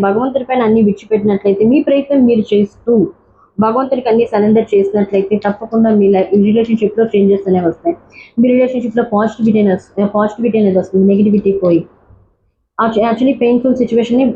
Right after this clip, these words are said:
యూనివర్స్ అనే తొలగిస్తుంది మీ లైఫ్ నుండి. అటువంటి పాసిబిలిటీస్‌ని తీసుకొని వస్తుంది మీ లైఫ్‌లో. ఎస్, Three of Swords.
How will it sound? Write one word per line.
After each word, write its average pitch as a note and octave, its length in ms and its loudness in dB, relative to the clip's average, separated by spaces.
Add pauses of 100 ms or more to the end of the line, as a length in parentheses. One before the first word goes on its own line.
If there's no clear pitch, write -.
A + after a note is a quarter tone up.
(100)
యూనివర్స్ A#3 340 0
అనే B3 140 0
తొలగిస్తుంది G3 640 0 (340)
మీ G#3 100 2
లైఫ్ F#3+ 280 0
నుండి. E3+ 240 0 (2000)
అటువంటి A#3+ 300 2
పాసిబిలిటీస్‌ని A3+ 840 0
తీసుకొని G#3 360 0
వస్తుంది G3 300 0
మీ G3 120 4
లైఫ్‌లో. F3+ 360 -2 (680)
ఎస్, G#3 220 0
Three C4+ 240 -2
of G3+ 200 -2
Swords. D3+ 480 -4